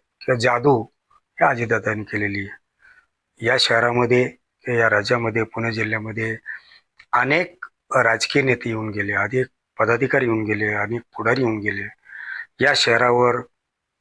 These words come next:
शरद पवार असतील, रामकृष्ण मोरे असतील,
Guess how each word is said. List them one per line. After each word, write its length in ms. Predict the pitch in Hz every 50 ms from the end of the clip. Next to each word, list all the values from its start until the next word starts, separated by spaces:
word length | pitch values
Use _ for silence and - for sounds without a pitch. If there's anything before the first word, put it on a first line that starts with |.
| _ _ _ _ _ _
शरद 520 | - - - - - - - 123 123 135 139
पवार 340 | - - 123 117 117 113 110
असतील, 420 | 101 - - - 113 107 104 107 - - _ _ _ _ _ _ _ _ _ _ _ _ _ - -
रामकृष्ण 440 | 117 113 113 110 - 113 - - 117
मोरे 280 | 117 110 113 123 139 135
असतील, 520 | 131 110 117 - - - 113 107 104